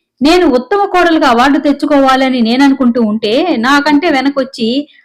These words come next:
అత్తయ్య గారిని బుట్టలో వేసుకునింది. అత్తయ్య గారు నాకంటే ఆ కోడలు గాని కోడలైన మిథుననే ఇష్టంగా చూస్తున్నారు,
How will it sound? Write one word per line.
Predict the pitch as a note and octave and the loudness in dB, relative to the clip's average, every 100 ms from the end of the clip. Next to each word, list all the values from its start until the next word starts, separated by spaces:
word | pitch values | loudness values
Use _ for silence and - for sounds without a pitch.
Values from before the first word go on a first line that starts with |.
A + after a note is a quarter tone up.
| _ | _
అత్తయ్య | C4 C4+ G4+ F4+ | -6 -2 0 2
గారిని | C#4+ B3+ C#4+ | 2 2 2
బుట్టలో | G#3+ A3+ C#4+ | 0 -2 0
వేసుకునింది. | A#3+ G#3+ A3 G#3 G3 F3+ F3 - _ _ - | 2 0 -4 -6 -6 -6 -8 -10 _ _ -4
అత్తయ్య | D4+ - A4+ A4+ G4+ | -2 0 2 2 2
గారు | F4+ C4 D#4+ F#4+ - _ _ | 2 2 0 -2 -6 _ _
నాకంటే | A#3 C4+ F4+ G4 F#4+ F4+ C#4+ D#4 | 0 2 0 0 0 0 0 2
ఆ | D#4 C4 | 2 0
కోడలు | B3 C#4+ F4 F#4 F4 | 0 0 2 2 2
గాని | D4+ D4 | 2 2
కోడలైన | C#4 C4 C#4 C4+ B3+ A#3+ A3 | 2 0 2 2 0 0 0
మిథుననే | A3 C4 D#4+ C#4+ D#4 | 0 0 2 2 2
ఇష్టంగా | C#4 - - C4 C4 | 0 -2 -2 -2 -2
చూస్తున్నారు, | C#4 A3 - G#3 G3 F#3 | -4 -6 -10 -8 -6 -6